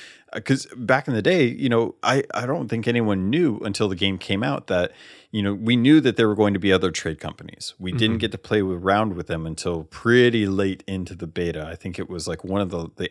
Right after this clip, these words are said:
Speaker 1: actual stress tests for
Speaker 2: Yeah.
Speaker 1: the servers
Speaker 2: Mm-hmm.
Speaker 1: that we actually got to try out. Uh, Order of Souls, I think,
Speaker 2: Right.
Speaker 1: was the only, I don't even remember if they had merchants online at that
Speaker 2: Merchants
Speaker 1: time.
Speaker 2: didn't come in until, like, a week before the game launched.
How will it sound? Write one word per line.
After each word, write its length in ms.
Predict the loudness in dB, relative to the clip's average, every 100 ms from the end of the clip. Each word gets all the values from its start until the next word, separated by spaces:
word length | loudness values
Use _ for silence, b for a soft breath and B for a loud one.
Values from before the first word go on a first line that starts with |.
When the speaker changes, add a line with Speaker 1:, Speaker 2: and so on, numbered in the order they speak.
| -2
Speaker 1:
actual 460 | -2 -2 -4 -4
stress 420 | -6 -4 -2 -2
tests 640 | -4 -2 -2 -4 -10 -10 -12 B B B
for 220 | -4 0
Speaker 2:
Yeah. 60 | 0
Speaker 1:
the 80 | -2
servers 680 | -2 -2 -2 -4 -4 -6 0
Speaker 2:
Mm-hmm. 300 | 2 2 2
Speaker 1:
that 220 | 2 0
we 140 | 0 0
actually 380 | 2 2 -2 0
got 160 | -2
to 80 | -2
try 360 | -6 -4 -2 0
out. 280 | -2 -4 -10 _ _ -6
Uh, 560 | -4 -4 -6 -6 -8 -6
Order 320 | -4 -2 -2
of 60 | -4
Souls, 580 | -4 -4 -6 -8 -10 -10
I 100 | -8
think, 140 | -4 -2
Speaker 2:
Right. 120 | -2
Speaker 1:
was 140 | -4
the 140 | -8 -12
only, 260 | -10 -8 -10 -10
I 80 | -6
don't 180 | -4 -2
even 120 | -4
remember 260 | -4 -4 -4
if 80 | -6
they 80 | -6
had 320 | -2 -2 -2
merchants 420 | -8 -8 -8 -6
online 360 | -6 -6 -6 -2
at 60 |
that 60 | -2
Speaker 2:
Merchants 320 | 0 -2 0
Speaker 1:
time. 120 | 2
Speaker 2:
didn't 240 | 2 0 -2
come 200 | 0 2
in 120 | 4
until, 260 | 2 0 -2
like, 180 | -2 -4
a 40 |
week 220 | -4 -6
before 260 | -4 2 2
the 80 | 2
game 200 | 0 0
launched. 480 | 0 -2 -4 -8